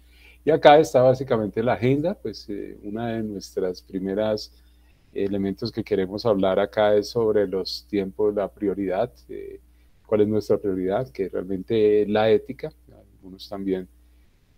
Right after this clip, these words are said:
eh, este es, digamos, digamos, el pilar más importante por encima de muchas cosas. Ahora lo veremos en términos generales. Eh, hablaremos un poquito de la línea de tiempo ocupacional del sector, un poquito para te-, entender el contexto,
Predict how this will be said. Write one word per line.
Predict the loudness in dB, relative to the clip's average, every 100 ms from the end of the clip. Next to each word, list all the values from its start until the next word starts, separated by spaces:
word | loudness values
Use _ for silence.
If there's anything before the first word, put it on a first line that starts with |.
| -14
eh, | -6 -2 0 -2 -4 -8 -16 -12
este | -8 0 0
es, | 0
digamos, | -2 2 2 2
digamos, | -4 -4 -4
el |
pilar | -4 -2 -2
más | 0 0 0
importante | -4 -4 -6 -6 -8 -8
por | -10 -10
encima | -14 -14 -10 -8
de |
muchas | -8 -8 -8 -8
cosas. | -4 -6 -6 -14 -18 -20 _ -20 -20 _
Ahora | -4
lo | 0 0
veremos | 2 2 2 0 -6
en | -12
términos | -8 -4 -4 -4 -8 -10 -16
generales. | -12 -10 -2 -2 -2 -6 -16 -20 -20 _ -20 -20 -20 -20 -2
Eh, | 4 6 6 4 4 0 -4 -20 _ -8
hablaremos | 2 4 6 4 2
un | 0
poquito | -2 -2 2
de | 4
la | 4
línea | 2 0 -2
de | -4
tiempo | 0 0 0 -4
ocupacional | -4 -4 -4 -4 -6 -4
del | -4
sector, | -2 -4 0 0 0
un | -4
poquito | -8 -10 -8 -8
para | -2 -2
te-, | -2 -4
entender | -6 -4 0 2
el | 2 2
contexto, | -2 0 -2 -2 -4 -12